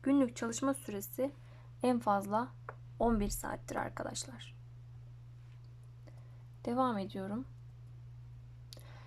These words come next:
Günde iki saat çalışan bir iş, çalışılan bir iş yerinde en az verilmesi gereken ara dinlenme süresi hangisidir diye sorulmuş.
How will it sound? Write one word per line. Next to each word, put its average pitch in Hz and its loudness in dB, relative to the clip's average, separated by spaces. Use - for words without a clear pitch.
Günde 285 12
iki 294 6
saat 285 10
çalışan 262 8
bir 269 4
iş, - 2
çalışılan 226 8
bir 277 8
iş - 2
yerinde 190 2
en 311 12
az 294 10
verilmesi 262 8
gereken 220 6
ara 233 10
dinlenme 262 10
süresi 247 4
hangisidir 240 8
diye 277 10
sorulmuş. 208 4